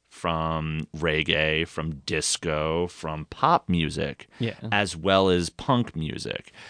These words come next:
Speaker 1: And so you get this eclectic sound of, like, upbeat tones with, like, the radical political edge of punk rock.
Speaker 2: Yeah.
Speaker 1: So,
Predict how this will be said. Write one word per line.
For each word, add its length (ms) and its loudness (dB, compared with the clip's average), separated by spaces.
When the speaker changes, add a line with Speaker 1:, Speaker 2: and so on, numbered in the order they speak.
Speaker 1:
And 160 0
so 220 8
you 180 6
get 180 6
this 140 -2
eclectic 580 2
sound 680 0
of, 160 -2
like, 420 2
upbeat 600 0
tones 800 0
with, 200 -4
like, 220 -4
the 100 0
radical 600 4
political 560 2
edge 200 2
of 120 -6
punk 300 -2
rock. 420 -8
Speaker 2:
Yeah. 300 -4
Speaker 1:
So, 400 6